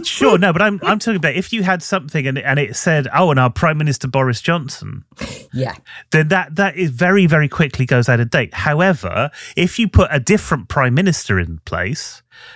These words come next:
Speaker 1: like they've done in
Speaker 2: Mm.
Speaker 1: the past with Doctor Who, uh,
Speaker 2: Yes.
Speaker 1: you put a different Prime Minister in place, that is, that show is still going to be relevant no matter what, because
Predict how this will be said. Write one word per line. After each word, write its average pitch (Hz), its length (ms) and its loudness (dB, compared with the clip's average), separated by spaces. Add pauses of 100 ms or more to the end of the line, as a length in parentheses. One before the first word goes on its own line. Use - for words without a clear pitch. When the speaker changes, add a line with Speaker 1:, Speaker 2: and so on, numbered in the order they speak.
(100)
Speaker 1:
like 113 240 0
they've 131 180 4
done 143 140 2
in 135 60 2
Speaker 2:
Mm. - 20 0
Speaker 1:
the 151 60 -2
past 196 340 0
with 113 100 0
Doctor 120 300 -4
Who, 127 240 0 (680)
uh, 131 200 4
Speaker 2:
Yes. 135 80 -2
Speaker 1:
you 147 60 -6
put 220 140 0
a 202 40 -2
different 165 260 -2
Prime 143 120 0
Minister 202 220 -2
in 104 80 0
place, 104 340 -4
that 190 240 0
is, 151 240 -4
that 170 240 0
show 165 300 -2
is 135 100 -2
still 170 300 0
going 139 160 2
to 135 80 2
be 123 100 2
relevant 117 760 -2
no 123 160 2
matter 120 280 2
what, 110 360 -4
because 120 260 -2